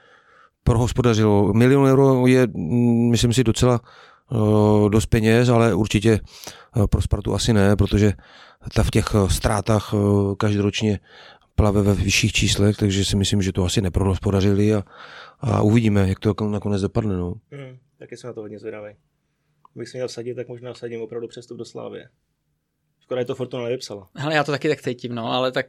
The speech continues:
Speaker 3: uvidíme. Samozřejmě ty jednání se ještě můžou měnit, nicméně ta zpráva vylezla z nějakého důvodu a myslím si, že tam opravdu ten zájem je vážnej.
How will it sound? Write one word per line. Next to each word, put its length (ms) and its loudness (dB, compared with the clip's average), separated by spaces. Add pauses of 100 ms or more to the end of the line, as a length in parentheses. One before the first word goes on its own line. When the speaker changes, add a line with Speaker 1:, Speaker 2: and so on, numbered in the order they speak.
(140)
Speaker 3:
uvidíme. 460 -4
Samozřejmě 340 -6
ty 80 -6
jednání 720 -8
se 180 -14
ještě 180 -12
můžou 240 -8
měnit, 400 -8 (320)
nicméně 440 -10
ta 120 -10
zpráva 560 -6 (580)
vylezla 340 -2
z 60 -6
nějakého 320 -2
důvodu 300 -2
a 40 -4
myslím 240 -8
si, 60 -12
že 100 -6
tam 120 -6
opravdu 300 -6
ten 340 -8 (120)
zájem 340 -4
je 100 -6
vážnej. 420 -12